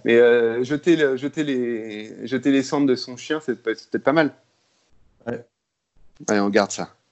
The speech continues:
Speaker 2: Par contre, ça en fait deux forts. Enfin, quoique non, euh, les alcooliques, c'est pas si fort. Donc, euh, lui, il
Speaker 1: Non,
Speaker 2: s'en
Speaker 1: et
Speaker 2: fout.
Speaker 1: puis, ouais. Les cendres de son chien. Et moi, j'en ai un dernier que j'aimerais proposer. J'ai pas la formulation, mais l'idée, ça serait, par exemple, partir de,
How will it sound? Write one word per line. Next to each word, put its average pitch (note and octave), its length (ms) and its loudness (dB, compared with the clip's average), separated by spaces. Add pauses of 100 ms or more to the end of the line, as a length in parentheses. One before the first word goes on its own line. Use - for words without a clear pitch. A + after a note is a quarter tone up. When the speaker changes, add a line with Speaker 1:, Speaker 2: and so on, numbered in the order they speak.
(300)
Speaker 2:
Par - 120 -18
contre, F#3+ 160 -2
ça C#3+ 60 2
en B2 80 -6
fait - 100 -4
deux A#2+ 220 4
forts. D3+ 260 -4
Enfin, C3+ 180 0
quoique B2+ 220 -2
non, A#2+ 240 -2
euh, G#2 180 -2
les G#2 240 -4
alcooliques, A#2 320 -4
c'est - 100 -20
pas G2 80 -6
si - 200 -18
fort. - 220 -8 (120)
Donc, F#2 240 -10
euh, F#2+ 60 0
lui, F#2+ 100 0
il G2+ 60 4
Speaker 1:
Non, G#2+ 100 2
Speaker 2:
s'en G2+ 60 2
Speaker 1:
et G2 40 -2
Speaker 2:
fout. F#2+ 80 -6
Speaker 1:
puis, F#2+ 160 -8 (440)
ouais. F2 120 -12 (540)
Les G#2 140 2
cendres A2+ 240 0
de G#2+ 40 2
son G#2 200 -4
chien. C#3+ 460 2
Et C3 180 8
moi, D#3+ 100 4
j'en E3 160 2
ai C#3+ 80 4
un C3+ 120 2
dernier C#3+ 300 2
que D3 80 -10
j'aimerais B2 220 -4
proposer. C3 480 -4
J'ai B2+ 140 -8
pas D#3 200 2
la A#2+ 460 0
formulation, C3+ 800 -6
mais C3+ 180 -6
l'idée, C3+ 280 -4
ça D#3 120 -10
serait, C#3+ 220 -12
par C#3+ 220 -8
exemple, D#3+ 260 -6
partir D3 360 -6
de, A#2 360 -8